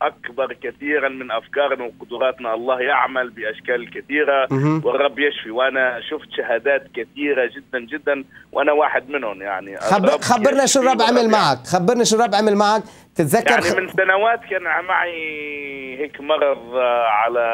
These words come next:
Speaker 1: ال-، الأذن، وكان
Speaker 2: مم.
Speaker 1: معي طنين، وكان واعظ، آه، بيحكي إنه الله بيشفي،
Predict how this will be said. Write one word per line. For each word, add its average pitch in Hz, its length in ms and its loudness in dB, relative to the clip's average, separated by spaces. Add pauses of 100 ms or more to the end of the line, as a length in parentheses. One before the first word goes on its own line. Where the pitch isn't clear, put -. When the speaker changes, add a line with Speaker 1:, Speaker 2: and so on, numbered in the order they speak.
(460)
Speaker 1:
ال-، 110 240 -8 (580)
الأذن، 196 520 -2 (120)
وكان 165 200 0
Speaker 2:
مم. 160 60 -2
Speaker 1:
معي 131 200 2 (100)
طنين، 170 480 -4 (460)
وكان 160 280 -2
واعظ، 165 460 2 (240)
آه، 127 1600 -4 (460)
بيحكي 135 440 -4
إنه 123 440 -8
الله 131 300 -2
بيشفي، 151 680 -6